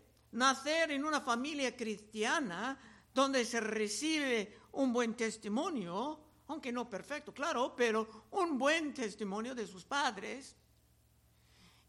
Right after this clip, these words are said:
Y después simplemente abandonar la fe por otras,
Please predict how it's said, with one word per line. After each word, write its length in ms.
Y 140
después 880
simplemente 840
abandonar 680
la 160
fe 480
por 200
otras, 420